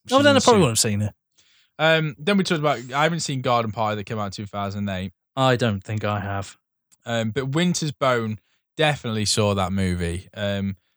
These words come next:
Speaker 2: and like I say, for a, for a first film coming out, um, first major film for, in a leading role to, to get an Oscar nom for it off the bat is, is pretty impressive. I think this is a film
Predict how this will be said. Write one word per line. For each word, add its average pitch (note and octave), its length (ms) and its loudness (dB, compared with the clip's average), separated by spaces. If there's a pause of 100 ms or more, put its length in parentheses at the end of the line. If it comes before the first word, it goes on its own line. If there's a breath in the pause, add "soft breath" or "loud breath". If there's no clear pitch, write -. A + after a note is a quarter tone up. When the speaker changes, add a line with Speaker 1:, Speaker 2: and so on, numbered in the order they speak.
(100)
Speaker 2:
and F3 140 -2
like G#3 100 2
I - 20 -4
say, G3 220 -2
for D#3 240 0
a, D3 200 0
for E3 160 -4
a D3+ 40 -2
first - 440 0
film D3 400 0
coming C3+ 280 2
out, A#2 300 2 (420)
um, A2 500 4
first C3 360 4
major B2+ 320 4
film G#2+ 320 -2
for, - 140 -12
in A#2+ 180 -6
a A2 60 -2
leading A2+ 440 4
role F2+ 440 4 (100)
to, G#2+ 220 2
to - 120 -6
get A2+ 120 -2
an G#2+ 80 -4
Oscar G#2 320 -6
nom G2+ 260 -4
for G2 240 -8
it F#2 180 -10
off G#2+ 180 -10
the G2+ 100 -10
bat G2+ 280 -6
is, G2+ 140 -12
is - 160 -16
pretty G#2+ 160 -10
impressive. G2 380 -10
I - 20 -10
think B2 260 -10
this C3+ 200 -6
is C3 60 -4
a B2 40 -4
film B2+ 300 -2